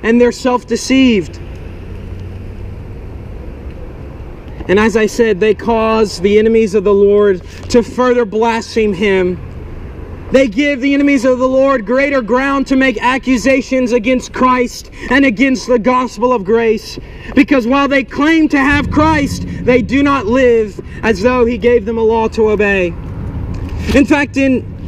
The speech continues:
Matthew seven, the Lord Jesus himself spoke on this very issue when he said these words in Matthew seven twenty-two, or excuse me, verse twenty-one. He writes,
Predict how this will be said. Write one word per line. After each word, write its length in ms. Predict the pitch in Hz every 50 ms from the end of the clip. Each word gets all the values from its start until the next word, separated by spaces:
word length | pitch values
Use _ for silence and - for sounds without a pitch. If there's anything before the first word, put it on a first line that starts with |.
| - - - - -
Matthew 360 | 220 254 277 - - 254 262
seven, 420 | - - - 269 285 254 269 269 269
the 80 | 262
Lord 220 | 262 262 269 269 202
Jesus 480 | - 240 285 294 294 233 277 269 -
himself 440 | - 269 254 - - 269 269 240 -
spoke 320 | - - 277 277 277 -
on 100 | 277 269
this 160 | 269 262 - -
very 300 | 247 269 277 269 285 302
issue 420 | 320 - - - 262 240 233 233 - - - - - - - - -
when 120 | 262 302 269
he 160 | 262 302 285
said 300 | - - 302 302 294 233
these 240 | 220 294 285 214 226
words 400 | 269 285 285 277 277 254 196 254
in 100 | 262 269
Matthew 340 | 269 277 269 - 254 262
seven 440 | - - 277 277 277 262 269 262 254 226 - - - - - -
twenty-two, 600 | - 247 262 262 262 - - 269 262 254 240 233 226 - - - - - - - - - -
or 60 | 247
excuse 260 | 240 - - 285 262 226
me, 140 | 277 269
verse 260 | 240 226 269 262 262 -
twenty-one. 580 | 277 262 262 254 254 262 285 277 269 247 220 196 - - - -
He 120 | 339 311
writes, 600 | 294 311 320 330 311 - - - - - -